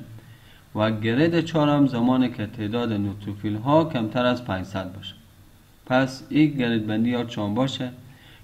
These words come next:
که هر چقدر گرد بالاتر میره، خطر انتانات بیشتره.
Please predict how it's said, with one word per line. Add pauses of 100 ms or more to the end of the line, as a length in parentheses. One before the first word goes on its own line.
که
هر
چقدر (480)
گرد
بالاتر
میره، (340)
خطر
انتانات (380)
بیشتره.